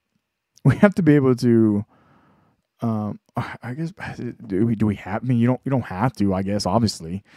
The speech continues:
'cause when you don't, then you, but, but I guess my opinion is that when you, when you don't, I'm not saying you have to accept it,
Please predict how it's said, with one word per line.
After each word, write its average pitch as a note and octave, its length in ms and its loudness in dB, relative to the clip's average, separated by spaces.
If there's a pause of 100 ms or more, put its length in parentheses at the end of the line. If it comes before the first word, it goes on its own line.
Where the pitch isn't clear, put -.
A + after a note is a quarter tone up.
(320)
'cause A2 160 -2
when A#2+ 140 4
you A#2+ 120 4
don't, A2 640 8
then G#2 180 4
you, A2+ 220 4 (100)
but, B2+ 240 4
but B2 260 2 (380)
I - 280 -8
guess B2+ 220 -2
my B2 120 4
opinion A#2 440 4
is G#2 100 2
that G#2 120 2
when A2 140 4
you, A2+ 100 2
when A#2 160 4
you A2+ 100 4
don't, B2+ 440 6 (960)
I'm F3+ 60 4
not A3 120 6
saying B3 140 8
you G#3+ 60 10
have G3+ 80 4
to D#3+ 80 4
accept - 680 0
it, G2 200 2